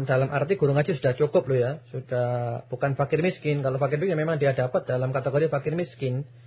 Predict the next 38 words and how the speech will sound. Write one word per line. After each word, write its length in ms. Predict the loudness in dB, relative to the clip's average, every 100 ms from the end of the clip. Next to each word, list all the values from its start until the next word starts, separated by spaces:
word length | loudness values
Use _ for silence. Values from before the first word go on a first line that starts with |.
| -20 -20 -20 -20 -6
Yang 120 | 0 4
dimaksud 240 | 4 4
di 160 | 2 2
jalan 240 | 4 2
Allah 240 | 2 2 4
ini 60 | 4
walaupun 320 | 4 2 0
orang 240 | 0 0
cukup. 320 | 0 0 -4 -10 -20 -12 -6
Kalau 160 | -2
orang 180 | 0 0 2
jihad 240 | 2 2
itu 160 | 2 4
dia 160 | 4
sudah 160 | 4 2
cukup 260 | 2 2 0
ya. 160 | -2 0
Dia 160 | 0
cukup, 240 | 2 0 2
dia 160 | 0
kaya. 400 | 2 0 0 -2 -8 -18 -20 -20 -20 -2
Dia 160 | 0
dapat 320 | 2 2 2 2
zakat 560 | 0 0 -2 -4 0
untuk 160 | 0 2
tunjangan 640 | 4 4 4 2 0 -2
ketika 320 | -4 -2 -2
perang. 400 | -2 -2 -2 -6 -12 -20 -20 -14
Ya, 240 | -10 -10 -12 -20 -8
itu 80 | -4
dapat. 400 | -2 -2 -2 -4 -8 -20 -20 -20 -20 -6
Karena 240 | -2 0 2
dia 160 | 4
tidak 240 | 4 0 0
mendapatkan 720 | 2 2 2 0 0 -2 -2
bayaran 640 | 0 0 2 2 0 0
dari 480 | 0 0 0 0 0
pemerintah, 640 | 0 0 -2 0 0 0